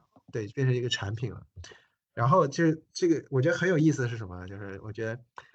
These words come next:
他们在发，讲完这个 Google T V，这个 Chromecast 的产品嘛，为了证明说，啊，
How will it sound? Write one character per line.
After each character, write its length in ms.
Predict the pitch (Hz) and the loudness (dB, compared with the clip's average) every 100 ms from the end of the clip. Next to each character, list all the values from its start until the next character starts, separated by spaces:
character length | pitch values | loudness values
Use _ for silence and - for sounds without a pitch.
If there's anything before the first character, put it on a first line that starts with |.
| - _ _ _ _ | -20 _ _ _ _
他 300 | - - 160 | -2 4 6
们 320 | 170 160 131 117 | 6 6 4 2
在 360 | 147 123 104 98 | 2 4 2 -2
发， 320 | - 151 143 | 2 2 2
讲 320 | - 127 101 | 2 2 2
完 180 | 98 123 | 0 -4
这 100 | 156 | -2
个 100 | 127 | -2
Google 260 | 135 143 | -2 -2
T 180 | 135 156 | 0 2
V， 180 | 147 117 | 2 2
这 120 | 117 | -2
个 60 | 113 | -8
Chromecast 380 | 143 139 165 113 | -6 -6 -6 -6
的 100 | 107 | -8
产 180 | 113 | -8
品 140 | 110 95 | -8 -10
嘛， 160 | 87 92 | -12 -2
为 160 | 165 | 0
了 100 | 143 | 2
证 240 | 127 208 143 | 0 -2 -2
明 160 | 98 | -6
说， 140 | 98 117 | -4 2
啊， 280 | 123 95 | 4 4